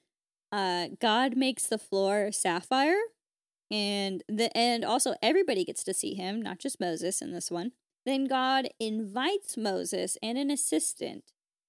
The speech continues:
to come and get what God wrote down in stone. So Moses has already written down what God has told him,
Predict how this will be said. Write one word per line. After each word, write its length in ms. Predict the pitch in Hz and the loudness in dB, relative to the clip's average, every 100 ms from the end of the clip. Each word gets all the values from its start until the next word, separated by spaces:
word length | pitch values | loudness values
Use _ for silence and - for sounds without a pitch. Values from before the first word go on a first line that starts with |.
| - | -10
to 80 | - | -8
come 520 | - 294 294 294 277 - | -4 0 2 2 2 0
and 220 | 233 233 | -4 -2
get 400 | 214 214 208 - _ | -2 0 0 -2 _
what 280 | 196 196 - | -4 -4 -2
God 420 | 202 196 196 185 | 0 2 0 0
wrote 280 | 180 190 - | -2 -2 -2
down 520 | 185 180 175 170 170 | -2 -2 -2 -4 -4
in 200 | - 175 | -6 -6
stone. 480 | 170 - - - - - _ _ | -4 -4 -8 -10 -18 -20 _ _
So 260 | - 233 - - | 0 0 0 0
Moses 520 | 254 403 403 392 - | 4 4 4 2 2
has 100 | 277 | 0
already 420 | - 240 247 240 | 2 2 2 0
written 360 | 175 208 226 214 | -2 -2 -2 0
down 380 | 185 170 202 214 | 0 0 -2 -4
what 200 | 202 - | -4 0
God 260 | 190 196 | 2 2
has 220 | 208 185 | 0 -4
told 340 | - 185 190 202 | -2 0 0 0
him, 400 | 220 226 226 | 0 0 0